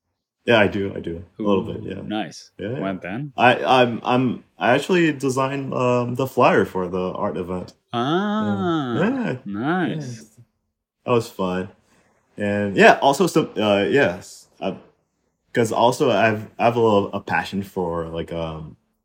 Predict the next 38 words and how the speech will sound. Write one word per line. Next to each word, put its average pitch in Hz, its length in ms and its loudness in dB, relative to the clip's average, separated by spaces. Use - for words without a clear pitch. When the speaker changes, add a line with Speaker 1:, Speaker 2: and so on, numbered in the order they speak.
Speaker 1:
fragrances, 87 800 -2
right? 95 300 -4
Speaker 2:
Mm-hmm. 120 160 -2
Speaker 1:
Like, 80 200 -8
um, 85 440 -8
one 113 260 2
place 117 280 4
I 101 40 0
really 98 240 0
wanna 98 240 0
go 90 160 -2
in 95 80 0
my 87 80 -2
life, 87 360 -4
I 87 100 -8
don't 87 100 -8
know 87 60 -6
why 90 180 -4
I - 20 -4
didn't 82 260 -6
go. 101 180 2
Well, 92 520 0
I 92 120 -4
was 92 140 -2
in 90 140 -4
Nice, 110 400 -6
uh, 85 460 -6
'cause 85 160 -14
it's 82 100 -14
not 82 160 -10
far. 95 420 -6
I - 40 -8
wanna 113 180 -2
go 104 120 -2
to 85 60 -4
Grasse 92 600 0
in 87 160 -10
France. - 720 -12